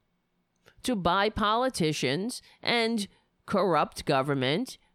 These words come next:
to write the laws to ensure that it remains that way. So he remains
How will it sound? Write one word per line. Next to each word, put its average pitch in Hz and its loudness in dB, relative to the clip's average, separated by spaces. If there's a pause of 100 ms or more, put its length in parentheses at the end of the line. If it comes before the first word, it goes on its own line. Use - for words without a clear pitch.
(360)
to 185 2
write 147 2
the 214 2
laws 131 2
to 202 0
ensure 175 0
that 185 2
it 220 2
remains 254 0
that 160 2
way. 151 2
So 202 2
he 247 2
remains 285 0